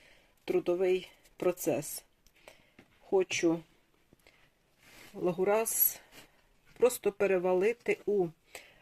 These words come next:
е, ємкість, яка вища. Не буду я його, е... пікірувати.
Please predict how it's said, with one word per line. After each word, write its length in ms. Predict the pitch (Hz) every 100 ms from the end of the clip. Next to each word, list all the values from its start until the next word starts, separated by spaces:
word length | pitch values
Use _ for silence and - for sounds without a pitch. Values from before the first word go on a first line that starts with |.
| _
е, 640 | - 160 165 160 156 151 156
ємкість, 600 | 208 226 - 170 - -
яка 260 | 170 - 190
вища. 640 | 175 165 - - - 120 151 -
Не 100 | 214
буду 260 | 175 156
я 180 | 147 143
його, 480 | 98 160 160 147 147 - _ _ _ _
е... 920 | - 98 156 156 143 151 147 143 131 135 160 160 - _ _ _ _ _ _ _ _ _ _ _ _ _ _ _ _ _ _ _ _ _ _ _ _ _
пікірувати. 800 | 220 - 262 233 220 - 196 208